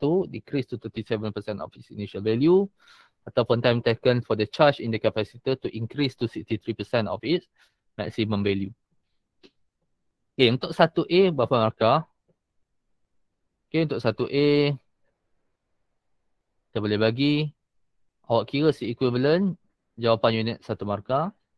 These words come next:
T sama dengan R C, gantian,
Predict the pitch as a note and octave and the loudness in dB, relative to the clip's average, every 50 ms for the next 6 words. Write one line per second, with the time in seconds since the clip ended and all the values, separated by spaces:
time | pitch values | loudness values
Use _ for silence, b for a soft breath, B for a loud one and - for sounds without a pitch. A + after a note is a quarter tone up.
0 | _ _ _ _ _ _ _ _ _ _ _ _ _ _ _ _ _ _ _ _ | _ _ _ _ _ _ _ _ _ _ _ _ _ _ _ _ _ _ _ _
1 | _ _ _ _ _ _ _ _ _ _ _ _ _ _ - E3 D3+ C3+ - B2 | _ _ _ _ _ _ _ _ _ _ _ _ _ _ -2 0 0 2 2 0
2 | A#2 A#2 A#2 D#2+ A2+ A#2 A#2 A#2+ - - E3 D#3+ F3+ F#3 E3+ C#3+ B2 A2+ A2+ A2+ | 0 0 0 2 2 2 2 0 -2 -4 -2 0 0 0 0 2 2 2 2 2
3 | A2+ - - C#3 C#3+ D3 D#3+ F3+ G3+ A3 | 0 -4 -2 0 0 2 2 0 -2 -4